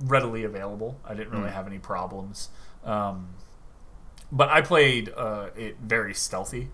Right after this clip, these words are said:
Speaker 1: Like,
Speaker 2: Mm-hmm.
Speaker 1: I didn't need to use <laughs> a lot of the, the items or anything. I just, um,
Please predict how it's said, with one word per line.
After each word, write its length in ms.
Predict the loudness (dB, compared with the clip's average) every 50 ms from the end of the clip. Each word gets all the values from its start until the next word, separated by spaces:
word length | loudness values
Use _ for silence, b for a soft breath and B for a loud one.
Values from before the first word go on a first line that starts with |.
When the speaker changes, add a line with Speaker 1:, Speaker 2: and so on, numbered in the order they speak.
| -10 -6
Speaker 1:
Like, 380 | -4 -4 -4 -4 -6 -8 -14 -14
Speaker 2:
Mm-hmm. 300 | -10 -8 -8 -8 -6 -2
Speaker 1:
I 80 | 0 0
didn't 240 | 0 0 -2 -6 -6
need 200 | -6 -6 -8 -8
to 100 | -8 -8
use 260 | -6 -6 -4 -4 -4
<laughs> 120 | -4 2 4
a 40 |
lot 160 | 4 4 6 2
of 160 | 2 2 4
the, 280 | 4 6 6 4 2 -2 -10 -12 -8
the 140 | -8 -6 -4 -4
items 380 | -2 -2 -2 -2 -4 -4 -2
or 100 | -2 -2
anything. 380 | -2 -2 -2 -4 -4 -4 -4 -4
I 100 | -6 -6
just, 360 | -8 -8 -8 -8 -8 -8 -10 -12 b b b b b b b b b b b b b b b
um, 420 | -8 -4 -4 -4 -4 -6 -8 -10